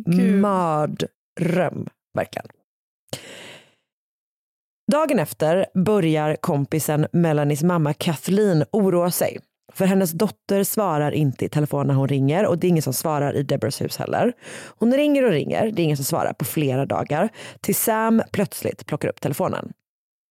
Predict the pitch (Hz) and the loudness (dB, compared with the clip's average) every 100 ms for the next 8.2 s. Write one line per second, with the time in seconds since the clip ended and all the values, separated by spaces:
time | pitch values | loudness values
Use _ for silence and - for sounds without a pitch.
0 | _ _ - - - 190 185 165 151 143 | _ _ -16 -8 -2 2 2 2 2 2
1 | 156 - - 165 160 156 170 - 147 151 | 2 0 0 0 2 2 2 2 2 2
2 | 151 156 160 160 190 131 95 202 - - | 2 0 0 -2 -2 0 0 -2 -4 -16
3 | - - 180 180 202 175 - 151 151 147 | -14 -2 0 2 2 0 0 0 2 0
4 | 143 143 151 - - 160 143 - - 147 | 0 -2 -2 -6 -4 -2 -2 -4 -8 -6
5 | - - 147 - - - 180 254 - _ | -4 -2 -2 -2 -6 -4 -2 -2 -4 _
6 | - - - - - _ - 220 220 - | -18 -18 -20 -20 -20 _ 0 2 2 -2
7 | _ _ - 202 202 190 247 - _ 127 | _ _ 0 2 2 2 -2 -4 _ 0
8 | 85 | 0